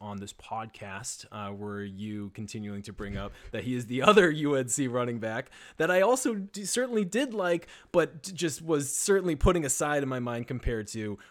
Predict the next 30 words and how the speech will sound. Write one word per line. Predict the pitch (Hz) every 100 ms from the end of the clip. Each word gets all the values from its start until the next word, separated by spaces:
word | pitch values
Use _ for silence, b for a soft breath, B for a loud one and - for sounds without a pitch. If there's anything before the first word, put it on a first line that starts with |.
| B
one | 110 101
Javonte | 104 95 92 95
Williams, | 90 92 85 87 95
who, | - 92 85
uh, | 90 87 90 -
notably | 98 110 107 98 95
I'm | 95 92
a | 95 90 92 -
big | 101 92 - _
fan | - - 87
of. | 80 76 - B B B B
Um, | 131 120 117 - _ _
but | 196 170 - - - _ _
Michael | 180 208 208
Carter, | 214 190 180
um, | 151 143 131
certainly | - 185 170 143 113 -
very | 120 151 175
talented, | - 139 139 139 135 127 113 117
uh, | 117 110 107
throughout | 104 123 110
college, | - 123 117 107 95 - -
uh, | 107 98 98
for | 95 110
sure. | - 123 107
So | - 104
definitely | 101 101 117 110
someone | 123 113 107 104
that | 107
was | 113 104 98